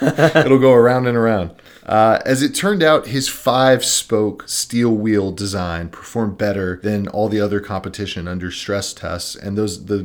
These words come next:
Speaker 2: competition, they were all even numbers and symmetrical, whereas his, I mean, I guess five-point could still be symmetrical,
Speaker 1: Mm-hmm.
Speaker 2: but he had an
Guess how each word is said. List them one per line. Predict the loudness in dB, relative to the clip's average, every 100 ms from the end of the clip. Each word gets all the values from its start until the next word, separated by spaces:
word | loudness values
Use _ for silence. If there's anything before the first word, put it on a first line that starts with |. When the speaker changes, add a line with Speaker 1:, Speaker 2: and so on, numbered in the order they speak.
| -6
Speaker 2:
competition, | -4 -4 -4 -8 -6 -6
they |
were | -4 -2
all | -2 -2 -4
even | -4 -4 -6
numbers | -6 -6 -6 -8 -8 -14 -12
and | -12 -10 -8
symmetrical, | -6 -6 -10 -14 -14
whereas | -10 -8 -8
his, | -12 -14 _
I | -12
mean, | -10
I |
guess | -10 -12
five-point | -16 -12 -10 -10 -10 -14 -14 _
could | -18 -14
still | -14
be | -14
symmetrical, | -14 -14 -16 -16 -14
Speaker 1:
Mm-hmm. | -10
Speaker 2:
but | -8 -6
he | 2
had | 2
an | 2